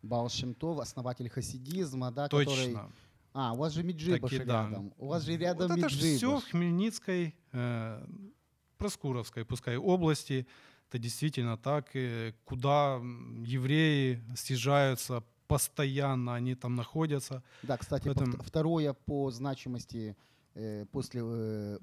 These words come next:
Speaker 1: Умани, да,
Speaker 2: После
Speaker 1: после,
Speaker 2: Умани, да.
Speaker 1: после Умани место,
Speaker 2: Мгм.
Speaker 1: съе-, с-, куда съезжаются хасиды всего мира, это Меджибаш, э, могила основателя хасидизма Баал Шем Това.
Speaker 2: Да, и как бы,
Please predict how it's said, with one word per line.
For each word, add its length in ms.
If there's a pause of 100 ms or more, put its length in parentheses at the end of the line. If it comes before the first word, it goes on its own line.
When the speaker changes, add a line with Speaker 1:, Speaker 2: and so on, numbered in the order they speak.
Speaker 1:
Умани, 440
да, 180
Speaker 2:
После 280
Speaker 1:
после, 120
Speaker 2:
Умани, 300
да. 180
Speaker 1:
после 240
Умани 400
место, 400
Speaker 2:
Мгм. 40
Speaker 1:
съе-, 440
с-, 100
куда 220
съезжаются 560
хасиды 560
всего 440
мира, 340
это 520 (420)
Меджибаш, 680 (180)
э, 180
могила 440
основателя 580
хасидизма 680
Баал 260
Шем 220
Това. 340 (840)
Speaker 2:
Да, 280
и 400
как 220
бы, 540